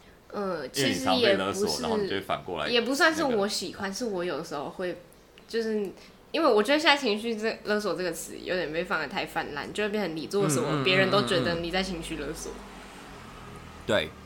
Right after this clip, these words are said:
Speaker 2: 这也是我一直都搞不懂情绪勒索的原因。
Speaker 1: 但是我觉得，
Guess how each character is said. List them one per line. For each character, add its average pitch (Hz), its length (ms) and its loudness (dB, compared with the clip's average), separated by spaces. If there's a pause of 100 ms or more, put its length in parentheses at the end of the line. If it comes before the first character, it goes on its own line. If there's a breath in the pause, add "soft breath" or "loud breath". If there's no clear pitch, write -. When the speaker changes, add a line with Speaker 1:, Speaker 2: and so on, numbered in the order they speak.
(140)
Speaker 2:
这 135 80 4
也 113 80 6
是 131 100 4
我 101 160 4
一 117 80 0
直 95 100 -6
都 107 160 2
搞 90 140 4
不 87 80 0
懂 87 200 0
情 82 200 -4
绪 98 120 -4
勒 87 140 0
索 82 200 -4
的 71 60 -4
原 73 200 -4
因。 73 180 -10 (800 loud breath)
Speaker 1:
但 320 200 0
是 311 240 -2
我 233 180 2
觉 202 240 0
得， 185 480 0